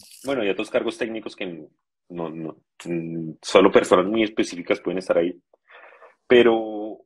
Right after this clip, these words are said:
estamos en un momento, lastimosamente, muy, muy álgido para el país. Mira, tenemos, párale bolas a eso.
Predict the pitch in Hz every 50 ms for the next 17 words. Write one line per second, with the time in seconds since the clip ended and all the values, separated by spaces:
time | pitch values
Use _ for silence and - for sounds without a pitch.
0 | _ _ _ _ _ _ _ _ _ _ _ _ _ _ _ _ - - - -
1 | 131 143 143 180 170 160 143 139 147 156 156 - 180 170 - _ _ _ _ _
2 | _ _ _ 110 131 139 - - - 135 120 113 - 143 143 147 139 143 - 160
3 | - - - 147 139 139 156 160 165 180 185 185 180 175 - - - 170 165 170
4 | 165 160 165 156 147 - 156 156 - - 139 123 - - - - - 101 - -
5 | - - _ _ _ _ _ _ _ 78 76 _ _ _ - - 113 117 92 82
6 | - - - - - - 139 135 110 92 95 98 95 78 - -